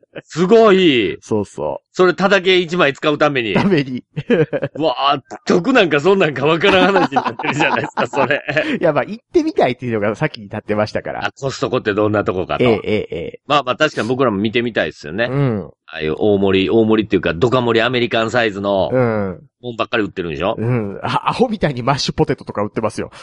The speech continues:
Speaker 1: ああ、そうでしょ？
Speaker 2: うん。
Speaker 1: ああいうの、こんなにマッシュポテトいつ食うねんっていうぐらい。
Speaker 2: 業務用シリアルとかね。
Speaker 1: ああ。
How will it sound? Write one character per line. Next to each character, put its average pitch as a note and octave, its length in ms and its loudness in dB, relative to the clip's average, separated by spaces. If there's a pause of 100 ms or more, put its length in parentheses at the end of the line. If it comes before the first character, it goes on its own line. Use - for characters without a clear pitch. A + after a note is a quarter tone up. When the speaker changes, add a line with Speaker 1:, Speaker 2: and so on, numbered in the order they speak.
(100)
Speaker 1:
あ C#3+ 260 4
あ、 C3+ 60 2
そ F3+ 160 4
う D3 40 0
で B2+ 80 0
し A2+ 100 0
ょ？ B2+ 220 6
Speaker 2:
う B2 60 2
ん。 G#2 320 0
Speaker 1:
あ D#3 60 2
あ F#3 60 4
い F#3+ 40 4
う - 20 2
の、 C#3 180 0
こ G3 240 2
ん G#3+ 120 4
な A3+ 80 6
に G#3+ 100 2
マ D#3 140 2
ッ D3+ 40 0
シ - 120 -4
ュ D3+ 60 -2
ポ F#3 100 2
テ D#3+ 120 2
ト G2+ 120 0
い C#3 140 -2
つ - 80 -4
食 A3 240 2
う D3 40 6
ね G#2+ 160 2
ん G2 40 -6
っ - 20 -14
て G#2 100 0
い G2 80 2
う G2 80 2
ぐ G2 100 2
ら F#2+ 140 0
い。 - 100 -6
Speaker 2:
業 E3+ 240 6
務 G3 180 4
用 G#3+ 200 4
シ B3 200 0
リ F#3 180 4
ア G2+ 60 0
ル G#2 100 -8
と F2+ 80 -6
か D2 100 -8
ね。 G2+ 120 -6 (340)
Speaker 1:
あ B1+ 640 -4
あ。 - 20 -20